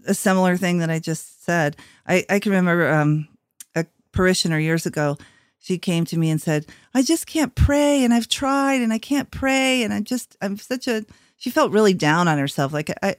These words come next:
I, I, I, I can't believe I could even call myself a Christian." I,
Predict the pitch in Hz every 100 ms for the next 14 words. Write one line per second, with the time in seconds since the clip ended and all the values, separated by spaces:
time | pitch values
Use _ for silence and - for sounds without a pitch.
0 | - 123 - - - - - - - 240
1 | 233 - 269 247 240 240 226 220 220 220
2 | 214 220 208 208 190 180 165 - 311 -
3 | 269 262 247 233 220 220